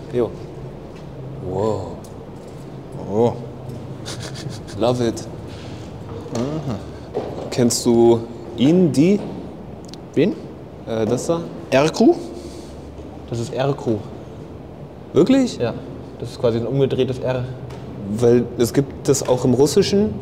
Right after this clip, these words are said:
Speaker 2: Ja,
Speaker 1: Und
Speaker 2: richtig.
Speaker 1: da ist es ein Ja. Und das heißt ich.
Speaker 2: Ach so, weiß ich gar nicht, ja, aber ich kenn die. Das ist, äh,
Speaker 1: Aber die
Speaker 2: eine
Speaker 1: sagen auch,
Speaker 2: Mädelstruppe, tatsächlich.
Speaker 1: die sagen auch R-Crew?
Speaker 2: Weiß ich nicht.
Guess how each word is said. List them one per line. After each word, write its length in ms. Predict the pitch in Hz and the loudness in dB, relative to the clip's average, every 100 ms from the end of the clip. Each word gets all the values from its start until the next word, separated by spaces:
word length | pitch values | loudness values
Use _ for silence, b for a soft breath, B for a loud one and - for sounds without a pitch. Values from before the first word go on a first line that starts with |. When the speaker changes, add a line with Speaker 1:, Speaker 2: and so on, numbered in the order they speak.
| - | 0
Speaker 2:
Ja, 240 | - 110 110 | 6 6 8
Speaker 1:
Und 200 | 120 123 | 8 8
Speaker 2:
richtig. 400 | 117 120 117 - - - | 8 6 2 -2 -6 0
Speaker 1:
da 140 | 123 131 | 4 6
ist 140 | 139 139 | 6 2
es 320 | 131 - - - | 2 0 -2 2
ein 100 | 127 | 6
Ja. 240 | 123 127 - - - - | 6 4 0 -8 -8 -4
Und 140 | - 123 | 2 4
das 140 | 120 | 6
heißt 240 | 123 120 - | 4 4 4
ich. 220 | 131 123 B B B B - - | 4 2 B B B B -2 0
Speaker 2:
Ach 100 | 156 | 4
so, 260 | 151 131 170 | 6 6 4
weiß 240 | 135 139 196 | 4 4 4
ich 60 | |
gar 140 | 147 113 | 4 4
nicht, 200 | 117 135 | 4 6
ja, 180 | 123 139 | 6 8
aber 120 | 127 | 6
ich 80 | 123 | 6
kenn 180 | 165 | 6
die. 140 | 151 104 - - | 6 4 0 -2
Das 180 | 113 - | -2 -2
ist, 200 | - - | -4 -2
äh, 220 | 123 117 120 - B B B B B B - | 0 0 0 -6 B B B B B B 2
Speaker 1:
Aber 120 | 117 | 6
die 60 | 135 | 8
Speaker 2:
eine 80 | 156 | 8
Speaker 1:
sagen 180 | 170 175 | 8 10
auch, 40 | |
Speaker 2:
Mädelstruppe, 440 | 170 160 127 110 107 | 8 8 4 4 4
tatsächlich. 500 | 117 117 113 107 - | 2 2 2 0 2
Speaker 1:
die 80 | 131 | 4
sagen 180 | 143 156 | 4 4
auch 240 | - - | 2 4
R-Crew? 520 | 120 156 147 175 214 208 - - - - | 4 4 4 4 4 2 -6 -10 -12 2
Speaker 2:
Weiß 160 | 107 117 | 4 4
ich 40 | 120 | 2
nicht. 240 | 98 | 0